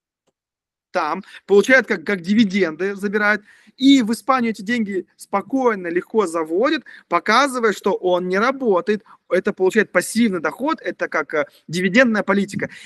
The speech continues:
И по Бекхэм он не будет платить налоги эти шесть лет, то есть вообще классная штука. Э, но только в Испании. В Испании ты ничего не заработал, как бы, ну, и как бы ничего не платишь.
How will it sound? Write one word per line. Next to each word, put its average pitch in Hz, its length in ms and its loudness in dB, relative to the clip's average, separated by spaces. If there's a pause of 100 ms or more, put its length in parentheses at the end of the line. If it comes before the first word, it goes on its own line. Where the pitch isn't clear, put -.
(120)
И 247 180 4
по 208 180 2
Бекхэм 254 460 2
он 240 160 0
не 302 80 -2
будет 262 300 -4
платить 202 280 -6
налоги 233 400 -4
эти 175 120 -8
шесть 226 360 0
лет, 170 220 -2
то - 60 -18
есть 139 120 -12
вообще 175 220 -6
классная 160 380 -4
штука. 131 340 -10 (320)
Э, 147 220 2
но 240 100 4
только 240 220 0
в 226 60 2
Испании. 170 340 -2
В 180 40 -2
Испании 254 280 2
ты 233 60 0
ничего 240 200 0
не 220 60 -4
заработал, 147 440 -4
как 127 140 -18
бы, 131 100 -20
ну, 156 300 -18
и 127 140 -20
как 123 200 -18
бы 123 80 -20
ничего 123 160 -18
не 147 60 -20
платишь. - 360 -10